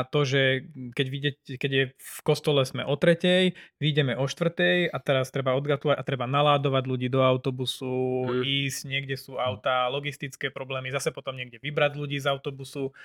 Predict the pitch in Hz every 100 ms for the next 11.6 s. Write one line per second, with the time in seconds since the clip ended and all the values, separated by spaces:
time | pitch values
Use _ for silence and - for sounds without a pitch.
0 | - - 123 120 117 120 120 120 117 123
1 | 120 120 131 - 147 135 143 139 135 135
2 | 131 127 135 127 123 151 139 120 123 165
3 | 190 - _ 127 131 147 139 143 143 139
4 | - 139 135 135 131 131 135 135 135 127
5 | 131 131 127 - 117 127 - 147 147 139
6 | 123 - - 131 127 123 139 160 151 -
7 | 175 185 190 _ _ _ _ _ - 139
8 | 131 123 131 123 120 - - 143 147 135
9 | - 139 131 131 147 127 127 127 123 131
10 | 127 120 - 123 120 117 123 120 123 117
11 | 120 135 135 123 120 113